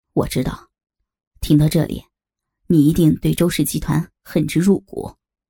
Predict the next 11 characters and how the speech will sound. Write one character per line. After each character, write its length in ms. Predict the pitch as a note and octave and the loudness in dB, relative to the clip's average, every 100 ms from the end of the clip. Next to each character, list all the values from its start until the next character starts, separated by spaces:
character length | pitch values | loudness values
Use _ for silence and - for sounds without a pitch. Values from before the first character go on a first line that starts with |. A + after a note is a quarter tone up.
| _ _ _ _ _ _ _ _ | _ _ _ _ _ _ _ _
也 140 | - D3 | -2 0
对 120 | D#3 | 0
我 160 | C#3+ | 0
们 160 | - D#3 D#3 | -4 -8 -6
安 100 | D#3+ | -2
排 140 | D#3+ D#3 | 0 -2
小 220 | - - | -4 -8
魏 160 | - D3 | -6 -6
去 180 | - | -6
卧 200 | F3 F3+ - | -4 -2 -4
底 260 | - _ | -12 _